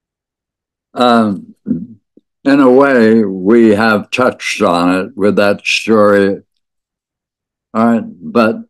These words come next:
um, <clears throat> you see, the, the, the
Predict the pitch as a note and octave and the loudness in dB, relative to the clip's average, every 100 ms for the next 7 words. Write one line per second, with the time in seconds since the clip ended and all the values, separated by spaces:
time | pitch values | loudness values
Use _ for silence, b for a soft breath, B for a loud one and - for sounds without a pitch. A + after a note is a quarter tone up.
0 | _ G#2+ G#2 G2+ - - - F#3 A2+ - | _ -4 -2 -4 -10 -2 0 2 2 -2
1 | _ _ _ _ _ _ _ _ _ _ | _ _ _ _ _ _ _ _ _ _
2 | _ _ _ _ _ _ _ _ _ _ | _ _ _ _ _ _ _ _ _ _
3 | _ _ _ _ _ _ A#2+ A#2 C#3+ B2+ | _ _ _ _ _ _ -6 2 4 4
4 | F#2+ _ _ _ - A2+ G#2+ B2 A2 - | 0 _ _ _ -4 -4 -2 -2 -2 -2
5 | A2 F2 _ A#2 - A#2+ A#2 G#2+ F#2+ F#2+ | -6 -6 _ -20 -6 0 2 2 0 -6